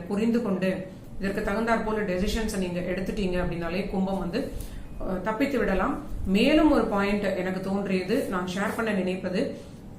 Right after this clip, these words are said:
ஐந்தில் அமரக்கூடிய குரு யாரு அப்படின்னு பாத்தீங்கன்னா, மூன்றுக்கு மூன்று என்று சொல்லக்கூடிய ஒரு பாவகம்.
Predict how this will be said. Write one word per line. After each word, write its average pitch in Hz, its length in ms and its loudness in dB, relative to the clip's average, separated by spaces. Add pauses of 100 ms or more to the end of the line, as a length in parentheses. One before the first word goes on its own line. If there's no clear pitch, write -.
ஐந்தில் 320 380 4
அமரக்கூடிய 240 560 4
குரு 233 240 4
யாரு 202 280 4
அப்படின்னு 185 360 0
பாத்தீங்கன்னா, 175 400 -2 (440)
மூன்றுக்கு 302 800 4
மூன்று 226 560 6
என்று 190 380 2
சொல்லக்கூடிய 190 800 0
ஒரு 185 160 2
பாவகம். 170 540 -2